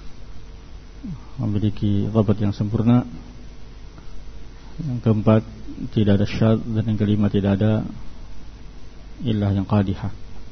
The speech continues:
Kemudian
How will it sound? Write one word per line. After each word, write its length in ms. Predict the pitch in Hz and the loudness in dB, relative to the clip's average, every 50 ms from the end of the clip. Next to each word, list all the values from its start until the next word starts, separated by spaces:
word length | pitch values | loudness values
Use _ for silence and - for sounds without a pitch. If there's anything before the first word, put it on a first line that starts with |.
| - - - - - - - - - - - - - - - - - - - - - - - - - - - - - - - - - - - - - | -12 -14 -14 -14 -12 -10 -10 -10 -10 -12 -12 -12 -10 -10 -10 -10 -12 -14 -16 -16 -16 -14 -14 -14 -14 -14 -16 -16 -14 -10 -10 -10 -8 -10 -10 -8 -2
Kemudian 640 | - 123 120 123 123 135 135 135 135 131 123 - | 4 6 8 10 12 12 12 12 12 10 8 4